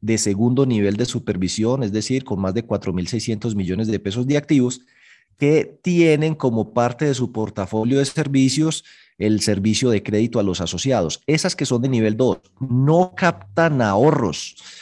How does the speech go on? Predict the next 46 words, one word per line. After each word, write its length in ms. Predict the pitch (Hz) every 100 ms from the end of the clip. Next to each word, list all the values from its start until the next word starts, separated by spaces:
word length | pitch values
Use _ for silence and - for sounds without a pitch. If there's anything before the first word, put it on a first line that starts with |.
| - - _ _
Aglutinan 560 | 104 120 117 123 127 135
más 160 | 139
o 60 | 135
menos 180 | 135 135
trescientos 640 | 117 107 113 101 95 98
mil 220 | 101 101
asociados, 680 | 117 110 98 143 147 143 123
generan 280 | - 101 113
cinco 320 | - 107 104
mil 140 | 95 95
puestos 320 | 117 110 110
de 80 | 104
trabajo. 440 | - 120 147 131
Ciento 380 | 113 175 175 160
cincuenta 400 | 143 113 110 104
y 40 | 104
nueve 140 | 113
entidades 380 | 120 92 101 104
deben, 420 | 117 120 110 -
eh, 560 | - 95 95 90 87 82 - -
meterse 400 | 98 101 101 117
en 60 |
este 180 | 117 120
tema 220 | 123 120
de 40 | 107
la 120 | -
pérdida 240 | 98 117
esperada. 440 | 107 92 92 - -
Ahora 340 | 101 104 117
bien, 380 | 127 123 69 - - - - - - -
dado 280 | 123 131
que 100 | 127
son 160 | 131 160
de 80 | 202
nivel 340 | 160 139 160
dos 300 | 139 131 135
y 60 | 127
tienen 260 | 123 139
menos 240 | 143 143 135
de 80 | 120
cincuenta 420 | 107 107 101 98
mil 140 | 104
millones 340 | 123 123 127 110
de 100 | 98
pesos 400 | 98 120 120 107
de 400 | 104 92 -